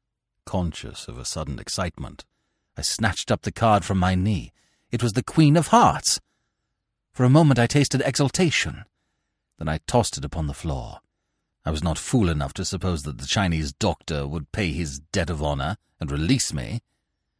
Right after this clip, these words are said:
"Your star is above mine,"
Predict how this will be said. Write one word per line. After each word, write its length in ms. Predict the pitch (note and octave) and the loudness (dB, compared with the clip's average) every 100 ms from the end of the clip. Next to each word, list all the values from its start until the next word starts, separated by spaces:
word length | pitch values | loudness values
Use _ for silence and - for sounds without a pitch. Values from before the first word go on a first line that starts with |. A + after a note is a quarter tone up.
| _ _ _ _ _ _ _ - | _ _ _ _ _ _ _ -4
"Your 100 | B2 | -4
star 600 | - D3+ C#3 C3+ C3 B2+ | 0 2 6 6 4 2
is 240 | B2 A2+ | -2 -2
above 500 | A#2+ G#2+ G2+ F#2+ F2+ | -2 0 2 2 0
mine," 600 | F2 C#2+ A1 G#1 - C#2+ | -4 -4 -6 -12 -16 -18